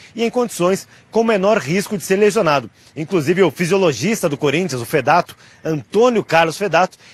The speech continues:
veio pro jogo hoje. Ele e o Tite citaram exemplos do Arsenal, que o Tite fez uma temporada de treinos no Arsenal pra aprender, e ele viu um gráfico em que quando o jogador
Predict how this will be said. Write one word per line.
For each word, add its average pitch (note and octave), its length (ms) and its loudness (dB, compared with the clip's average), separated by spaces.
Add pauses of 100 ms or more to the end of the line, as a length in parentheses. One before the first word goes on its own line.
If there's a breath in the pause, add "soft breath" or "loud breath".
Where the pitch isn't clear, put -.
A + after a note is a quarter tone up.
(120)
veio G#3 280 2
pro - 160 -4
jogo D#3 240 -2
hoje. D#3+ 340 2 (280 loud breath)
Ele F#3+ 260 0
e - 20 2
o E3+ 40 -2
Tite F#3 220 -4
citaram E3+ 320 0
exemplos D#3+ 540 -4 (220 soft breath)
do C#3 160 0
Arsenal, D#3 420 2
que C#3 100 -8
o B2 40 -2
Tite D3+ 240 -6
fez D3+ 200 -2
uma C3+ 140 -4
temporada C3+ 560 -2
de A#2 140 -10
treinos C#3 420 -4
no B2 80 -2
Arsenal C#3 320 -2
pra C#3+ 120 -2
aprender, D3+ 420 -4 (360 loud breath)
e F#3 360 0
ele F#3 180 2
viu D#3+ 180 -2
um B3+ 80 -2
gráfico F#3 380 2
em E3+ 60 -6
que F#3 140 -6
quando G#3+ 200 -2
o A3 60 -2
jogador D3+ 460 0